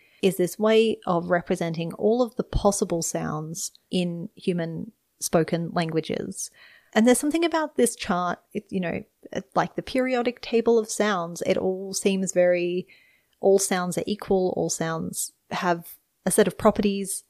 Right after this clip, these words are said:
and they're all just there. But when we actually look at how sounds are put together in speech, we find that not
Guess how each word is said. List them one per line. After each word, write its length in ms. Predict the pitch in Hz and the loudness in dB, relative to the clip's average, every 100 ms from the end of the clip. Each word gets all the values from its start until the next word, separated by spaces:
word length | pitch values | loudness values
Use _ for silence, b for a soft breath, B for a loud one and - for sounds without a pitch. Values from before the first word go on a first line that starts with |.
| _ - | _ -6
and 120 | 185 | 0
they're 100 | 175 | 2
all 160 | - 196 | 4 4
just 260 | 190 180 - | 2 -2 0
there. 380 | 170 156 160 160 b b _ _ _ | 0 2 0 -2 b b _ _ _
But 140 | 208 196 | 8 8
when 100 | 202 | 6
we 100 | 202 | 4
actually 360 | 208 - 233 | 2 4 4
look 160 | 220 220 | 4 4
at 80 | 208 | 0
how 120 | 214 | 0
sounds 380 | - 196 185 190 | 2 0 2 0
are 120 | 175 | -2
put 340 | - 202 - - | 2 2 2 -2
together 640 | - - - 170 180 180 | -6 -4 2 4 4 2
in 180 | 170 165 | 0 -4
speech, 640 | - - 294 330 - - b b | -2 2 2 2 -6 -12 b b
we 260 | 202 226 220 | 4 4 2
find 140 | 202 190 | -2 -2
that 160 | - | -2
not 300 | 185 165 160 | 0 0 -2